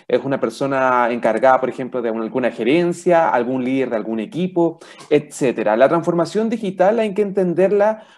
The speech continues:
como un proceso bastante gradual, no es algo que baste solamente con implementar tecnología, con comprar equipos tecnológicos para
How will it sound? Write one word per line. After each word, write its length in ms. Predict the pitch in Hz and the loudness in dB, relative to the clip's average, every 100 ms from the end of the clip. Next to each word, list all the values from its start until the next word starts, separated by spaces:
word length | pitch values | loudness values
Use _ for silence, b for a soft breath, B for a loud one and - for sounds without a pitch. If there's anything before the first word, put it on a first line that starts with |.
| _ | _
como 200 | 160 185 | -2 0
un 120 | 190 | 0
proceso 440 | 190 175 180 180 185 | -2 -4 -4 -4 0
bastante 640 | 143 - 170 180 180 185 | 0 0 -2 -2 0 0
gradual, 760 | 135 131 127 107 131 147 104 98 | 2 4 4 4 4 4 4 -2
no 100 | 120 | -6
es 140 | 127 | -2
algo 260 | 147 139 156 | 0 0 -2
que 220 | 139 131 175 | -6 -10 -2
baste 360 | 143 135 147 | -2 -2 -6
solamente 440 | - 131 143 139 143 | -4 -2 -2 -6 -6
con 160 | 131 | -6
implementar 680 | 127 123 117 113 113 131 139 B B | -6 -8 -6 -4 0 2 0 B B
tecnología, 840 | - 117 113 107 92 160 160 165 127 | -2 -2 0 -2 -4 -6 0 0 2
con 160 | 127 | -2
comprar 380 | 113 113 - 127 | -2 -2 0 -2
equipos 380 | 120 - 139 151 | -2 -4 -4 -4
tecnológicos 800 | 147 139 139 147 147 160 160 156 B _ - | -4 -2 -2 -2 -4 -4 -4 -4 B _ 0
para 460 | 151 156 156 151 | 4 4 2 -2